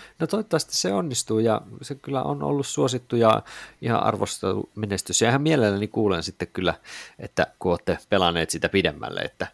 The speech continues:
miten se jaksaa, jaksaa toimia, ja tuleeko sieltä niitä sun kaipaamia semmosia twistejä niin sanotusti siihen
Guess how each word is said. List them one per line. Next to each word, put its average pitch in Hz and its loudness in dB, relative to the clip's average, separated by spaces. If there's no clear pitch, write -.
miten 85 -4
se 82 -2
jaksaa, 78 0
jaksaa 117 4
toimia, 95 4
ja 87 -4
tuleeko 110 2
sieltä 80 0
niitä 76 -6
sun 80 -8
kaipaamia 78 -2
semmosia 73 -6
twistejä - -2
niin - -10
sanotusti - -8
siihen - -4